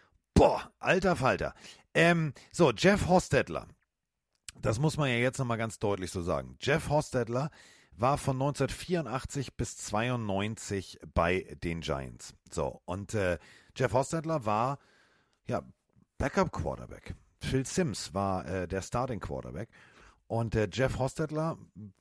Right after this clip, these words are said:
tatsächlich mangelnde Spielpraxis, ähm, war, was seine Pässe angeht, extrem aggressiv. Also das war dem auch scheißegal, ob der in Double Coverage ist. Der hat das Ding da einfach so reingesippt, dass du die Fingerknöchel,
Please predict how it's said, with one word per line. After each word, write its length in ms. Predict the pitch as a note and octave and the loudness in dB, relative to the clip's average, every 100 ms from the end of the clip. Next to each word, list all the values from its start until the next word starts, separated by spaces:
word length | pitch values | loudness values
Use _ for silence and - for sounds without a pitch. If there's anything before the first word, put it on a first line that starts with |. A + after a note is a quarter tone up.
| - | -6
tatsächlich 420 | A#2 G#2+ B2+ G2 | -4 -4 -4 -4
mangelnde 460 | G2+ A2 C#3+ B2+ G#2+ | -4 -4 -4 -6 -6
Spielpraxis, 960 | - C3 - B2 A#2 - A#2+ - - - | -4 -4 -4 -6 -8 -6 -6 -6 -12 -8
ähm, 440 | F#2+ G2 G2 F#2 - - - - _ - | -6 -4 -4 -6 -12 -20 -20 -20 _ -4
war, 460 | A#2+ C#3 E3 D3 - - _ - - - E2+ F2+ E2+ | 0 2 2 -2 -8 -20 _ -20 -20 -20 -18 -16 -8
was 200 | G#2+ C3 | -2 0
seine 180 | C#3 C3 | 0 4
Pässe 340 | - D#3 - A2 | 4 4 -2 -4
angeht, 300 | G2+ F#2 - | -4 -6 -6
extrem 540 | G#2 - - C#3+ C#3 | -8 -10 -6 -4 -4
aggressiv. 500 | A2 A2 G2 B2 - | -6 -6 -6 -4 -4
Also 180 | F2 G2 | -4 -4
das 160 | G#2 | -2
war 140 | A#2+ A#2+ | -2 -2
dem 180 | B2+ A2 | -2 -4
auch 140 | G#2 | -4
scheißegal, 580 | - B2 B2 A#2+ A#2+ C#3 | -4 -4 -4 -4 -2 -2
ob 120 | - | -2
der 100 | A2 | -4
in 100 | G#2+ | -2
Double 240 | B2 B2+ | -2 -2
Coverage 420 | B2 A#2 B2 B2 B2 | -4 -4 -2 -2 -4
ist. 120 | - | -2
Der 80 | A2+ | 0
hat 80 | |
das 100 | A#2 | 0
Ding 160 | A#2 B2+ | -4 -4
da 100 | A2+ | -4
einfach 200 | A2+ A2+ | -4 -4
so 160 | G2 B2+ | -2 -2
reingesippt, 640 | - B2 A#2 G2 C3+ - | -2 -4 -4 -4 -4 -4
dass 120 | A#2 | -8
du 100 | - | -6
die 100 | G#2 | -8
Fingerknöchel, 1120 | F#2+ - F#3+ E3+ - - - F#2+ F2 F#2+ G#2+ | -6 -2 -2 -2 -4 -6 -6 -4 -4 -2 -2